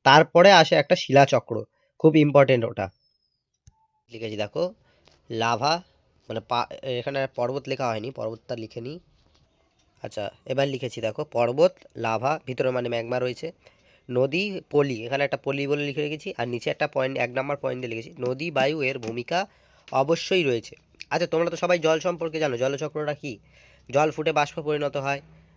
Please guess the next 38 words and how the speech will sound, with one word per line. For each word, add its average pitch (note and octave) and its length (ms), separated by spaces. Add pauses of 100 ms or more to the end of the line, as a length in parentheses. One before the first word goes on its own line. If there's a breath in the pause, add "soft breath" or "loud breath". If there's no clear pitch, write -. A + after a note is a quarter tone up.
(140)
বাষ্প C3+ 280
থেকে C#3 180
মেঘ C#3+ 240
তৈরি C#3 240
হয়, C3 220
সেটা B2+ 300
আবার C#3 180
রিটার্ন D3 260
জলে C#3 160
পরিণত C3 360
হয়, B2+ 200
মানে A#2+ 200
বৃষ্টি C3+ 280
হয়ে C#3 100
জলে C3 200
আবার C3+ 220
ফিরে B2+ 140
আসে। A#2 340 (760 loud breath)
সেম G3 380
এই D#3 180
প্রসেসটা C#3+ 460
ঠিক C3+ 220
এরকম B2 300
হয়। D#3 160
ধরো D#3 260 (320)
নদীর C#3+ 300
ধারে C3+ 240
বা C3+ 200
কোনো C#3+ 220
পাহাড়ে C#3+ 440 (440 soft breath)
এই C#3+ 100
পর্বতগুলি D3 540
তৈরি D#3+ 220
হয়েছে, A2 220
এবার D3+ 320 (360)
এখানে F3 260
কাজ E3+ 240
হচ্ছে, D3+ 380